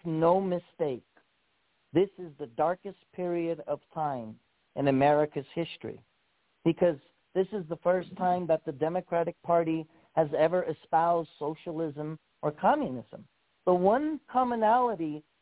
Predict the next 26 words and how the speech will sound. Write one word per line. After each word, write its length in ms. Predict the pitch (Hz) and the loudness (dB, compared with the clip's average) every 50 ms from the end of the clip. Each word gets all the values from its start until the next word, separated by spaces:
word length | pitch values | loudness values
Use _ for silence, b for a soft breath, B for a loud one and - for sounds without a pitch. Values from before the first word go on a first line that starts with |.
| _ _ | _ _
that 180 | 180 185 180 - | 0 0 0 -2
the 80 | 180 | -6
Democrats 680 | 156 135 190 214 247 269 - - 220 208 196 196 - _ - | 0 2 2 2 2 -2 -4 -4 -2 0 0 0 0 _ -10
and 160 | 196 196 190 | -8 -6 -6
Republicans 680 | 202 - - 214 233 208 254 247 - _ 208 190 185 165 190 | -6 -2 0 0 0 0 0 -4 -4 _ -8 -10 -10 -10 -10
and 140 | 220 226 | -8 -6
even 240 | 240 240 226 247 240 | -6 -4 -4 -2 0
the 100 | 233 240 | 0 0
Whigs 540 | 233 220 247 269 311 339 285 175 139 135 143 - _ _ _ _ _ _ _ _ _ _ _ | 0 -2 -4 -4 -4 -4 -6 -8 -12 -20 -20 -20 _ _ _ _ _ _ _ _ _ _ _
always 440 | 170 196 214 202 196 196 190 180 - _ | 2 2 2 2 2 -2 -2 -4 -6 _
had 440 | - 180 170 160 147 135 131 123 - _ _ _ _ _ _ _ _ _ | -8 -6 -4 -4 -4 -4 -6 -8 -12 _ _ _ _ _ _ _ _ _
was 260 | 190 196 196 196 190 - - _ _ _ _ _ _ _ _ _ _ _ _ _ _ _ _ _ _ _ _ _ _ _ _ _ - - | 2 2 4 4 2 -2 -8 _ _ _ _ _ _ _ _ _ _ _ _ _ _ _ _ _ _ _ _ _ _ _ _ _ -4 -2
fighting 380 | 220 220 233 226 233 233 233 214 _ | 0 0 0 -2 -6 -10 -10 -10 _
socialism 760 | - 214 220 214 - - 214 196 190 170 160 185 208 254 269 _ _ _ _ _ _ _ _ _ _ _ _ _ _ _ _ _ _ _ _ _ _ | -6 -6 -6 -8 -10 -12 -10 -8 -8 -8 -10 -12 -14 -16 -18 _ _ _ _ _ _ _ _ _ _ _ _ _ _ _ _ _ _ _ _ _ _
and 180 | 202 190 175 - | -2 -2 -2 0
fighting 380 | - 170 170 175 185 196 190 - | 0 0 0 0 -2 -8 -10 -8
communism. 600 | - 247 294 294 214 135 123 113 107 - 92 - 123 _ _ _ | -8 -8 -8 -8 -8 -10 -10 -12 -14 -16 -20 -20 -20 _ _ _
We 140 | 180 208 - | -8 -2 0
always 300 | 190 208 233 269 262 220 - | 2 2 2 0 -4 -8 -8
agreed 360 | 233 202 226 247 285 302 285 | -10 -8 -8 -8 -8 -6 -6
on 180 | 175 131 117 | -8 -8 -8
that 240 | 101 95 - - - _ _ _ _ _ _ _ _ _ _ _ _ _ _ _ _ _ _ _ _ _ _ - | -10 -12 -14 -14 -18 _ _ _ _ _ _ _ _ _ _ _ _ _ _ _ _ _ _ _ _ _ _ 0
until 680 | 254 339 349 320 302 - - 254 247 226 220 214 208 | 2 2 2 0 -4 -2 0 0 2 2 0 -2 -4
the 120 | 190 196 | -8 -12
party 380 | - _ 208 196 190 185 185 180 | -8 _ 0 0 0 0 -2 -4
was 180 | 170 165 151 | -4 -6 -8